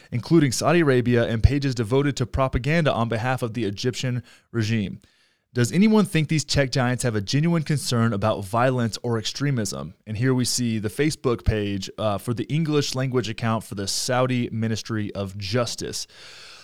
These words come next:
Goes on to say, So why did Democratic politicians and journalists focus on Parler rather than Facebook and YouTube?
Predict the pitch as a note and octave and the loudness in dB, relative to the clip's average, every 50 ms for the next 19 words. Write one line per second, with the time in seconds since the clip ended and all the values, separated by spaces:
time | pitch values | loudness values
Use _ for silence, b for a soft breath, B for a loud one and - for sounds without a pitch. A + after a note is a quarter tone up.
0 | B B B B _ _ _ _ _ _ _ - C3+ D3 D3+ C3+ D3+ D3+ D#3 D3+ | B B B B _ _ _ _ _ _ _ 0 4 4 4 4 4 2 2 2
1 | C3+ - - C#3+ C3+ B2 B2 B2 A#2 A2+ - - C#3 B2+ B2 D3+ F#3 A3 A#3 D#3+ | 0 0 0 0 0 2 2 0 0 0 0 2 2 2 4 2 2 2 0 -2
2 | C3+ E3 E3 E3 D#3+ - - D3+ D3 C3+ C3+ C3+ C3 A2+ - - - - B2 C3+ | -2 -2 -2 -2 -4 -4 -2 -2 0 0 0 0 -2 -4 -8 -12 -8 -4 -2 0
3 | B2+ A#2 A#2 - E3 D#3+ - D3 B2 A2+ A#2 A2+ G2 E3 F#3 G#3 F3+ C3+ B2 - | 0 0 0 0 0 0 0 0 0 0 0 0 0 2 2 2 2 2 0 0
4 | - - C3 B2 - A#2 B2+ A#2 A2 - - - F3 F#3 F#3 D3 A#2+ A2+ A2+ A2+ | 0 0 0 0 0 -2 -2 -2 -2 -2 -2 0 0 0 2 0 0 0 0 0
5 | A2 A#2 G#2+ A#2 A2+ - - B2 A#2 A#2 - - A#2+ A2 - B2 B2 C#3+ F3+ G3+ | 0 0 -2 -2 -4 -4 -4 -4 -4 -4 -4 -4 -4 -4 -2 -4 -2 0 0 0
6 | F#3+ - - G#2+ E2 - - | -2 -2 -4 -4 -4 -6 -8